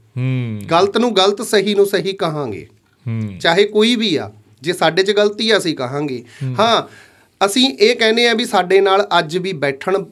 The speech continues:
Speaker 2: ਮੁੱਖ ਮੰਤਰੀ ਸਾਹਿਬ ਵਾਅਦਾ ਕਰਨ।
Speaker 1: ਹੂੰ।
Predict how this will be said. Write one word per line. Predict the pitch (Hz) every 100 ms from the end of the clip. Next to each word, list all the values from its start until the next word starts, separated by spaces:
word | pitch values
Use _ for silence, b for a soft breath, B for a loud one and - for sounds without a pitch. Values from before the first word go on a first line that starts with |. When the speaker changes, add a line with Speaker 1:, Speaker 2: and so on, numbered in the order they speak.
| -
Speaker 2:
ਮੁੱਖ | 151 -
ਮੰਤਰੀ | 165 160 165 160
ਸਾਹਿਬ | 165 165
ਵਾਅਦਾ | 123 120 156
ਕਰਨ। | 147 104 107 110 - _ _ -
Speaker 1:
ਹੂੰ। | 123 113